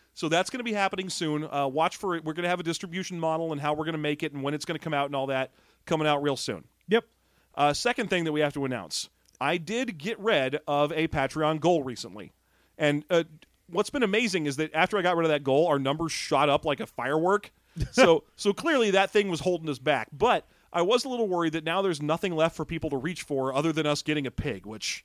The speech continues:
Speaker 2: Which, I mean, come on.
Speaker 1: <laughs>
Speaker 2: Give us a pig.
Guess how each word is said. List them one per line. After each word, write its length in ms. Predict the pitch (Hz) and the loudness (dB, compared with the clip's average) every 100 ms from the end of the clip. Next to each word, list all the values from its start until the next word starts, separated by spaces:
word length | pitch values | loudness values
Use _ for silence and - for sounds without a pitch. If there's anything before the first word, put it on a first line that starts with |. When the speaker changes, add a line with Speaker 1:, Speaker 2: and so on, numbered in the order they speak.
| _ - | _ -2
Speaker 2:
Which, 260 | 202 202 | -2 0
I 80 | 220 | 0
mean, 200 | 214 185 | 0 0
come 180 | - 208 | 0 0
on. 180 | 147 117 - - | 0 -2 -6 -8
Speaker 1:
<laughs> 260 | _ _ - | _ _ 0
Speaker 2:
Give 140 | 202 | 2
us 120 | 185 180 | 2 0
a 60 | |
pig. 260 | 170 147 | 0 -2